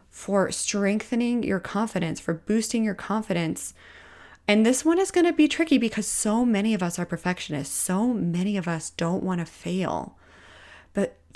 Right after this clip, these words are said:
failure has so much to teach us, guys. And if you're willing to fail, my chances, uh, chances are you're also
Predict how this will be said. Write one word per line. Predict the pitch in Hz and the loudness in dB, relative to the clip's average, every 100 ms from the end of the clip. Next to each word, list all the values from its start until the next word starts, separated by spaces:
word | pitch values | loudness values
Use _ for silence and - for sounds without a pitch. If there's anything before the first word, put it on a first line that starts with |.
| - | 0
failure | 208 202 220 226 | 2 4 2 2
has | 190 190 | 0 -4
so | - - 175 185 190 | -2 0 2 2 2
much | 170 170 - | 0 -2 -6
to | |
teach | 170 - 160 | -4 -4 -4
us, | 131 - | -6 -6
guys. | 117 92 - - - - | -8 -6 -6 -8 -12 -4
And | 180 | -4
if | - | -2
you're | 208 202 | -2 0
willing | 190 196 214 247 | 0 0 0 -2
to | 226 190 | -2 -8
fail, | - 170 175 269 | -4 -2 0 2
my | 254 196 | 2 0
chances, | - - 180 220 - - | -2 -2 -2 -2 -8 -6
uh, | - - | -6 -4
chances | - 208 254 | -2 0 0
are | 220 185 208 | 2 4 4
you're | 190 - | 0 2
also | 185 - 226 233 | 0 2 0 0